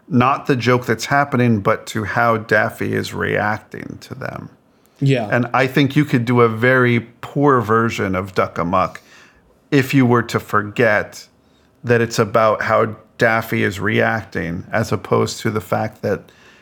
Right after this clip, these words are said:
Speaker 1: it's a generic character getting an, the wrong scenery.
Speaker 2: Yeah. This,
Speaker 1: It's
Speaker 2: this is about Daffy Duck's voice, and that's why it works. Like, Porky Pig in Daffy's role would not be as funny.
Speaker 1: No, it wouldn't be,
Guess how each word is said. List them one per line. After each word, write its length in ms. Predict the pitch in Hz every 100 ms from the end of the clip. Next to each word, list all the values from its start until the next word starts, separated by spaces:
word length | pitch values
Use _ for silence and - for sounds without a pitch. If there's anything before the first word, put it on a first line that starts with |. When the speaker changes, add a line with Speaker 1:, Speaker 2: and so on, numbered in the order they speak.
| -
Speaker 1:
it's 180 | 123 -
a 60 |
generic 680 | 120 120 117 117 117 113 -
character 760 | - 117 107 - 110 104 104 - _ _ _ _ _ _
getting 420 | - 113 110 107 107 -
an, 420 | 107 107 107 - -
the 160 | 120
wrong 460 | 107 110 107 101 104
scenery. 720 | 92 - 107 82 65 69 - _ _ _ _
Speaker 2:
Yeah. 300 | 147 127 95 - _
This, 180 | 185 165
Speaker 1:
It's 160 | 127 -
Speaker 2:
this 220 | 160 147
is 60 |
about 500 | 165 147 139 135 -
Daffy 320 | 139 139 135 135
Duck's 240 | 123 -
voice, 360 | 117 113 113 -
and 60 |
that's 160 | 104 -
why 180 | 110 107
it 140 | 110 -
works. 580 | 127 110 95 - - 127
Like, 240 | 113 110 _ _
Porky 340 | 151 139 143
Pig 540 | 135 139 127 117 127 -
in 180 | 131 117
Daffy's 420 | 123 120 123 110
role 240 | 113 113 110
would 140 | 110
not 260 | 117 113 -
be 120 | 113
as 100 | 98
funny. 260 | 120 92 - _ _ _ -
Speaker 1:
No, 260 | 160 127
it 100 | 110
wouldn't 340 | 131 151 120 71
be, 260 | - -